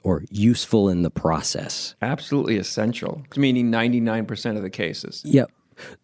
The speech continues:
Speaker 1: In that case, how would you think about building a practice? You know,
Speaker 2: Yeah.
Speaker 1: what would it consist of? How often or how long? Or again, I'm not
Speaker 2: Yeah.
Speaker 1: looking for exact
Speaker 2: I
Speaker 1: answers, maybe
Speaker 2: Yeah.
Speaker 1: as so much as a way to think through it.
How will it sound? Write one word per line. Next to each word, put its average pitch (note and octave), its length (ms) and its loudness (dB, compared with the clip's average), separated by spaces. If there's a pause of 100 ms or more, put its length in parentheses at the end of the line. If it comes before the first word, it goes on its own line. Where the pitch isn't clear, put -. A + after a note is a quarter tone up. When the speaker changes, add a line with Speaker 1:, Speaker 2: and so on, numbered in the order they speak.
(120)
Speaker 1:
In B2+ 160 8
that A#2+ 200 2
case, G#2 280 2
how D3+ 160 6
would C3+ 180 4
you G#2+ 300 6
think - 480 2
about D#2+ 420 0 (880)
building A2+ 360 4
a D#2 80 0
practice? - 760 -6
You A2 100 4
know, G2 120 4
Speaker 2:
Yeah. G#2 60 4
Speaker 1:
what C3+ 160 4
would E3+ 140 6
it C#3+ 80 0
consist - 600 0
of? E2 220 0
How B2 400 2
often G#2 440 2
or F2+ 120 4
how G#2+ 200 4
long? G2 480 4
Or E2+ 80 2
again, F#2+ 220 4
I'm C3 80 6
not F3 120 6
Speaker 2:
Yeah. - 40 2
Speaker 1:
looking C#3+ 220 4
for A#2 160 2
exact F#2+ 420 2
Speaker 2:
I G#2+ 80 6
Speaker 1:
answers, A2+ 320 4
maybe A2+ 360 6 (120)
Speaker 2:
Yeah. E3+ 240 -6
Speaker 1:
as C#3+ 160 4
so C#3+ 120 6
much C3+ 220 4
as A#2 80 0
a A#2+ 80 6
way A#2 140 6
to G#2+ 80 2
think B2 320 0
through A#2 300 2
it. - 180 -8